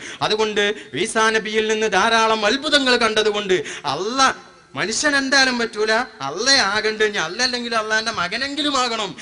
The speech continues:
എന്ന് ക്രിസ്ത്യാനികൾ തീരുമാനിച്ചതുപോലെ നിങ്ങൾ തീരുമാനിക്കേണ്ടതില്ല. ഞാൻ പൂർണ്ണമായും അള്ളാഹുവിന്റെ കഴിവിന്റെ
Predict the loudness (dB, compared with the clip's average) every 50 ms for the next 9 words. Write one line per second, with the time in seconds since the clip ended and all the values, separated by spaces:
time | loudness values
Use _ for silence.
0 | -12 -6 -6 -4 -4 -4 -6 -8 -8 -2 0 2 2 2 2 0 -2 -2 0 0
1 | 0 0 2 0 -2 -2 -2 -4 -6 -4 -2 -2 -2 0 -2 -2 -2 -4 -4 -4
2 | -6 -8 -8 -6 -2 -2 -2 -2 0 0 0 0 0 0 -2 -2 -2 0 2 4
3 | 4 4 2 0 -10 -10 -4 -2 0 0 -2 -4 -8 -8 -4 -4 -2 0 2 2
4 | 4 6 6 6 6 6 6 4 4 2 0 -4 -6 -2 -2 -2 0 2 4 4
5 | 4 4 2 0 -2 0 -2 -2 0 0 0 2 0 0 0 2 4 4 4 4